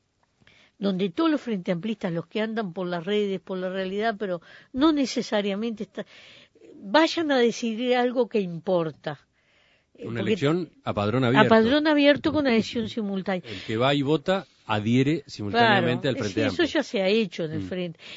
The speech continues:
Speaker 1: Entonces, ¿qué, qué no, qué ventaja tenemos nosotros? Que le damos la oportunidad a ese militante que por alguna razón se alejó, pero es de las redes, pero es frente amplista, pero no va a votar otro partido,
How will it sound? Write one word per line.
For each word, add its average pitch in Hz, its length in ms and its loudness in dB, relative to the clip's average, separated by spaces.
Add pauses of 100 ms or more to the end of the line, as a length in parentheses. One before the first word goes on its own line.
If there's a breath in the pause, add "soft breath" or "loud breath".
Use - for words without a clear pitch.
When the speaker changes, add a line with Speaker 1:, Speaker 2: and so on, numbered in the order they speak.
(100)
Speaker 1:
Entonces, 254 380 0
¿qué, 233 300 -8
qué 330 160 6
no, 294 200 0 (100)
qué 294 140 6
ventaja 220 540 4
tenemos 180 420 -2
nosotros? 180 500 -6 (640 loud breath)
Que 247 120 4
le 254 160 10
damos 330 320 8
la 277 100 12
oportunidad 220 720 2
a 220 80 6
ese 233 240 0
militante 220 640 -2
que 190 80 -4
por 190 180 0
alguna 208 360 0
razón 220 400 -6
se 214 160 -4
alejó, 208 580 -2 (320 loud breath)
pero 196 160 -2
es 220 140 4
de 233 100 2
las 208 180 2
redes, 226 460 4
pero 220 140 4
es 226 100 0
frente 208 300 0
amplista, 208 480 -4
pero 185 200 -6
no 240 120 0
va 311 80 4
a - 20 4
votar 247 400 2
otro 208 260 -2
partido, 226 520 -2